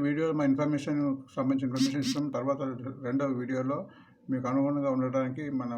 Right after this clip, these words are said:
వార్తలు and టెక్నిక్ అనాల్సి ఉంటుంది. So ఆ వీడియో కూడా చూస్తాను, గమ-, చూస్తారని ఈ విషయాన్ని గమనించాలని నేను కోరుకుంటున్నాను. So బిజినెస్ ఇండెక్స్ మన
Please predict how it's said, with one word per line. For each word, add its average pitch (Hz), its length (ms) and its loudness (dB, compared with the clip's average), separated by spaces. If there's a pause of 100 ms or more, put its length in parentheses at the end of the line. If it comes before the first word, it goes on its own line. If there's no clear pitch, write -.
వార్తలు 131 440 -2
and 127 100 -2 (100)
టెక్నిక్ 127 300 -4
అనాల్సి 120 260 -6
ఉంటుంది. 127 280 -4 (440)
So 139 100 -2 (160)
ఆ 123 40 2 (100)
వీడియో 135 200 0
కూడా 127 200 0
చూస్తాను, 123 360 -4
గమ-, 117 220 -4 (200)
చూస్తారని 127 840 -2
ఈ 123 100 -4
విషయాన్ని 135 340 -2
గమనించాలని 123 600 -4
నేను 123 220 -4
కోరుకుంటున్నాను. 113 600 -4 (520)
So - 80 -4 (120)
బిజినెస్ 156 300 -2
ఇండెక్స్ 151 340 -2
మన 143 100 2